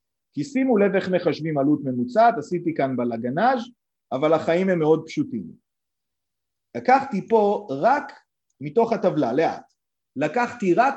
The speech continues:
את העלויות של מלאי הפתיחה ושל הקניות, סבבי? לא לקחתי מחירות כרגע, תהיו איתי. אז היו לי אלף יחידות בנתונים של השאלה, שעלו עשרה שקלים ליחידה. קניתי שלוש קניות,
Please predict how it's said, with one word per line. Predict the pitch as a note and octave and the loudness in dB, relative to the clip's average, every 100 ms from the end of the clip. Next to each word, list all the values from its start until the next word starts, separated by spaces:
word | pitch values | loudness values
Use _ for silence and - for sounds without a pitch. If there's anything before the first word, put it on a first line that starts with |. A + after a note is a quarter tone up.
| A3 | -2
את | - | 0
העלויות | D3 C#3 D3+ D#3+ D#3 A3+ B3+ - _ _ _ _ _ | 2 2 2 4 4 4 0 -14 _ _ _ _ _
של | - - C#3 C3+ - _ - | -10 -4 -2 -4 -8 _ -12
מלאי | B2+ D3+ G3 F3+ | -4 0 4 4
הפתיחה | - - A#2+ - G#3 C#4+ D#4+ _ _ _ A2+ | 2 -8 -10 -2 0 0 -4 _ _ _ -8
ושל | C#3+ D#3 D3 | -4 -2 -2
הקניות, | C#3 D3 C3+ A#2+ - | -2 -6 -4 -4 -6
סבבי? | C3 D3 A3 C#4 C4 | -4 4 4 4 2
לא | A3+ | 4
לקחתי | A#3 - - D#3+ | 4 2 0 -4
מחירות | C3 C#3 A2+ G2+ - | -4 -6 -6 -8 -10
כרגע, | G2 G2+ A#2+ | -10 -8 -4
תהיו | G#3 F3 | 2 4
איתי. | A#2 - _ _ _ _ _ _ _ _ _ - | 2 -4 _ _ _ _ _ _ _ _ _ -4
אז | D3 D#3 | -2 0
היו | G#3 C#4 | 0 2
לי | C4+ A#3+ | 2 4
אלף | A#3+ A#3 A3+ | 6 4 4
יחידות | G3 F#3+ F#3 F#3 E3+ | 0 0 2 2 2
בנתונים | F#3 F#3 A3 C4+ | 2 2 0 0
של | A#3 A#3 | 0 -2
השאלה, | G#3 - F#3+ F#3 B2 - _ _ | -2 0 2 4 2 -2 _ _
שעלו | - E3 D#3 F#3+ G#3 - | -6 -2 0 0 -2 -4
עשרה | F#3 - E3+ F3+ F3 | -6 -2 0 0 0
שקלים | - D#3 C3+ A#2+ | -2 -2 -2 -4
ליחידה. | A2 - G#2 - - _ _ _ _ _ _ - | -6 -8 -12 -12 -18 _ _ _ _ _ _ -4
קניתי | D3+ B3+ C#4+ F3 E3 E3 | 0 0 -2 -2 -6 -8
שלוש | - D#3 F3 A3 A3 | -4 2 4 2 0
קניות, | - D#3+ A#2+ G2 D3+ | -6 -4 -2 -2 -4